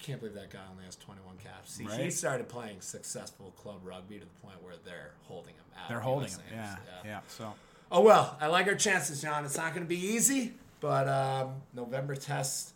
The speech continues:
Speaker 1: around the corner. Dubai is around the corner. A lot of friends of ours potentially sneaking into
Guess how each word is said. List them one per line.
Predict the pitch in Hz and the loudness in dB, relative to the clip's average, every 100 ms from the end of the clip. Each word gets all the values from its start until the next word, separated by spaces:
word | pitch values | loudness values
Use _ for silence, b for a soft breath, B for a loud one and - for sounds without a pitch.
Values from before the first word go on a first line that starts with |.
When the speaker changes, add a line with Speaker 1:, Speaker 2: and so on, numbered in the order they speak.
| - | -10
Speaker 1:
around | 127 131 127 | -6 -4 -6
the | |
corner. | 123 143 139 139 135 - - 131 | -8 -4 -2 0 -2 -6 -12 -6
Dubai | 160 139 139 139 139 135 | -4 -2 0 2 2 0
is | 127 | -2
around | 135 131 | -2 -4
the | 127 | -4
corner. | 127 135 135 | -6 -6 -4
A | 123 | -2
lot | 120 123 143 | -2 -2 -2
of | 139 | -4
friends | 175 165 156 | -2 -2 -2
of | 160 | -2
ours | 156 151 147 143 139 | -2 -2 -2 -2 -6
potentially | - - 156 143 160 151 | -12 -12 -10 -8 -8 -8
sneaking | 143 - 147 143 160 | -6 -6 -8 -12 -12
into | 151 156 151 | -12 -8 -8